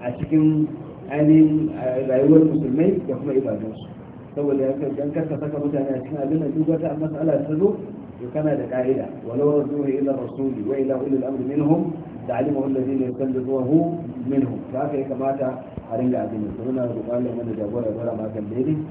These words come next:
kuma nan za mu kwana insha Allah. Allah ya kai mu darasi na gaba,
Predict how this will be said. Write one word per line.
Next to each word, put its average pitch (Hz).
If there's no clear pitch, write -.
kuma 127
nan 120
za -
mu 110
kwana 110
insha 117
Allah. 110
Allah 120
ya 110
kai 120
mu 110
darasi 110
na 107
gaba, 117